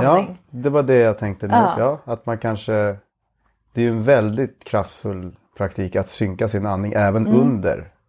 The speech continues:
Speaker 2: sex,
Speaker 1: Ja.
Speaker 2: skulle jag väl säga
Speaker 1: Ja.
Speaker 2: då. Att
Speaker 1: Just det.
Speaker 2: man, man kon-, liksom just det här hålla ögonkontakt
Speaker 1: Mm.
Speaker 2: men också andas likadant ner i
Speaker 1: Mm.
Speaker 2: magen och så här. Det kan man prova efteråt och
Speaker 1: Mm.
Speaker 2: olika intensitet och sen, det kan vara skönt att landa, liksom andas djupt, kanske hålla om varandra och andas
Speaker 1: Mm.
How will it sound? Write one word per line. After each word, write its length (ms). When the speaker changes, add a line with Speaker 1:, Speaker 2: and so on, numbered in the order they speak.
Speaker 2:
sex, 180
Speaker 1:
Ja. 200
Speaker 2:
skulle 220
jag 60
väl 100
säga 180
Speaker 1:
Ja. 180
Speaker 2:
då. 60
Att 640
Speaker 1:
Just 160
det. 40
Speaker 2:
man, 320
man 180
kon-, 160
liksom 360
just 200
det 60
här 100
hålla 260
ögonkontakt 1040
Speaker 1:
Mm. 180
Speaker 2:
men 200
också 260
andas 600
likadant 680
ner 100
i 40
Speaker 1:
Mm. 120
Speaker 2:
magen 400
och 100
så 100
här. 60
Det 140
kan 160
man 200
prova 320
efteråt 500
och 140
Speaker 1:
Mm. 220
Speaker 2:
olika 440
intensitet 640
och 60
sen, 120
det 60
kan 140
vara 100
skönt 300
att 80
landa, 400
liksom 300
andas 400
djupt, 400
kanske 180
hålla 220
om 180
varandra 360
och 60
andas 220
Speaker 1:
Mm. 240